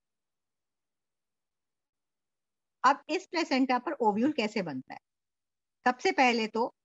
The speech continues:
प्लेसेंटा टू एन है, वो पूरा ये gynecium भी टू एन है, deployed है, Right। इस तरह से अगर इस ovule बनना है इसके ऊपर, तो ऐसे पहले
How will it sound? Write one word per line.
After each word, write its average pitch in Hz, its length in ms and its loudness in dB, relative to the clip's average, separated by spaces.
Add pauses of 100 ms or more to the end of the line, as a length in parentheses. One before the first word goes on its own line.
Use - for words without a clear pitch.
(200)
प्लेसेंटा 233 640 0
टू 220 280 -2
एन 165 180 -2
है, 160 140 -8 (100)
वो 180 260 -4 (140)
पूरा 208 260 2
ये 202 220 0
gynecium 180 640 0
भी 294 80 2
टू 254 260 2
एन 160 180 -4
है, 165 100 -8 (260)
deployed 185 420 0
है, 156 120 -6 (1700)
Right। - 300 -12 (1400)
इस 311 240 2
तरह 285 260 4
से 247 240 2 (420)
अगर 208 220 0
इस 208 160 -6
ovule 208 400 2
बनना 180 300 2
है 185 140 0
इसके 180 220 -6
ऊपर, 233 280 -4
तो - 120 -10 (100)
ऐसे 208 240 -2
पहले 190 320 0